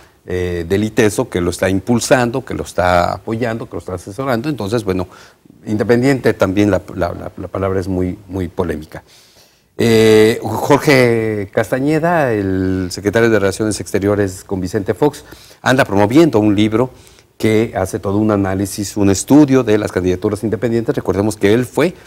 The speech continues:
prácticamente el principal o el primer impulsor de esta candidatura ya en forma, eh, de, para la presidencia de la República, la cual, mm, pues, no logró trascender, eh, no obstante que recurrió inclusive a instancias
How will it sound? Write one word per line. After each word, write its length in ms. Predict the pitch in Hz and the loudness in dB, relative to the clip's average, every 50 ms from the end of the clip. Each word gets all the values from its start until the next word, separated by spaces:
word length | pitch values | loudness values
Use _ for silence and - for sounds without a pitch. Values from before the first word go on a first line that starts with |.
| - _ | -14 _
prácticamente 840 | - - - - - 165 - - 120 113 120 127 123 - - 117 104 | -8 -8 -8 -8 -8 -4 -2 -2 -2 0 -2 -4 -4 -4 -4 -2 -2
el 80 | 92 | -4
principal 520 | 90 - 95 92 95 90 - 110 107 117 117 117 | -6 -8 -10 -10 -10 -6 -4 -2 -2 -2 0 0
o 100 | 107 98 | 0 0
el 80 | 90 | 0
primer 300 | - 92 98 98 107 113 | -2 -4 -2 0 0 0
impulsor 480 | 117 110 107 92 90 - - 107 104 104 | 0 0 -2 -6 -6 -2 -2 -2 -2 0
de 160 | 101 98 101 | 0 0 -2
esta 340 | 101 - - 107 104 95 - - - - - _ _ _ _ | -2 -2 -2 -4 -4 -4 -6 -10 -20 -20 -20 _ _ _ _
candidatura 480 | - 113 110 95 104 104 - 143 160 170 | 0 0 2 4 4 2 2 2 0 2
ya 140 | 151 160 160 | 4 4 4
en 140 | 151 143 120 | 4 2 2
forma, 460 | - - 135 131 123 110 110 110 - - - - - _ _ _ _ _ _ _ - | 2 4 4 4 4 4 2 -2 -4 -6 -14 -20 -20 _ _ _ _ _ _ _ -4
eh, 640 | 90 101 98 92 90 90 87 87 90 95 80 87 90 | 0 0 2 2 2 2 0 -2 -4 -6 -8 -10 -4
de, 840 | 90 98 101 95 90 90 90 87 87 87 87 85 87 90 92 90 90 | 0 2 2 4 4 4 2 2 2 2 2 2 0 -2 -4 -2 0
para 180 | - 95 95 92 | 2 4 4 4
la 120 | 90 90 | 4 2
presidencia 340 | 95 92 - 107 110 104 123 | 0 -4 -4 -4 -2 0 0
de 60 | 113 | 0
la 60 | 113 | 0
República, 560 | 104 104 - - 95 92 90 - - 123 117 - - - - - _ _ _ | 0 0 -2 -2 -4 -4 -4 -2 -2 -4 -4 -6 -12 -20 -20 -20 _ _ _
la 200 | - 98 101 92 | 0 2 2 2
cual, 300 | - - 107 107 - - - | 2 4 4 4 4 2 -2
mm, 200 | 101 104 101 95 85 - | -2 0 0 0 0 -2
pues, 180 | - 92 87 | -2 -2 0
no 200 | 107 123 143 147 | 2 4 4 6
logró 840 | 131 110 95 101 92 92 95 98 92 85 82 80 82 80 82 98 107 - - | 6 4 4 4 4 4 4 4 2 0 -2 -4 -6 -8 -10 -10 -12 -8 -4
trascender, 640 | - 95 98 92 - 113 104 101 104 107 104 113 120 120 104 92 87 | 0 2 2 2 2 0 0 0 0 0 0 0 -2 -4 -8 -8 -10
eh, 200 | 85 90 87 85 87 | -12 -12 -12 -14 -14
no 120 | 85 87 90 | -12 -10 -10
obstante 300 | 87 87 101 92 90 87 | -6 -4 -4 -4 -4 -4
que 100 | 87 85 | -4 -4
recurrió 340 | 82 - 87 85 82 87 | -4 -4 -6 -4 -2 -2
inclusive 460 | 90 85 - 90 85 - 92 92 92 90 | -4 -4 -6 -10 -8 -6 -2 0 0 0
a 80 | 90 | 0
instancias 560 | 85 82 - - 95 87 87 95 90 - - | -2 -4 -4 -6 -6 -6 -4 -6 -6 -8 -10